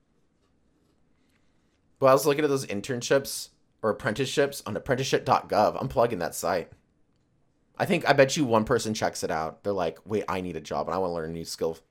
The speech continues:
Without having to go to college. I mean, I went to college, but I didn't learn anything, so I'm a fucking idiot. So I have to go to apprentice-, apprenticeship dot gov. <laughs> The first thing I saw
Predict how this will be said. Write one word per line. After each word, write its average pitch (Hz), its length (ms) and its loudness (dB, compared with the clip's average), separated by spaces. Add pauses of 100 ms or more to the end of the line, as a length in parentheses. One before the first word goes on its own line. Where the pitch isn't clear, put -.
(540)
Without 82 160 0
having 90 200 0
to 85 40 -4
go 87 180 0
to 85 60 -2
college. 80 640 -4 (1300)
I 123 40 -6
mean, 123 80 0
I 113 40 0
went 120 160 0
to - 80 -6
college, 87 320 0
but 87 80 -4
I 95 80 2
didn't 90 240 -6
learn 90 160 -2
anything, 82 480 -8
so 76 380 -12 (480)
I'm - 40 -16
a 92 40 -16
fucking 73 320 -8
idiot. 78 260 -12 (960)
So - 120 -8
I 92 60 0
have 95 140 -2
to - 80 -10
go 98 100 0
to 90 80 4
apprentice-, 87 500 -4
apprenticeship 104 640 -2
dot 78 220 -2
gov. 73 420 -6 (500)
<laughs> - 60 -20 (1160)
The 135 100 -2
first 135 380 4
thing 151 180 4
I 131 120 4
saw 123 520 4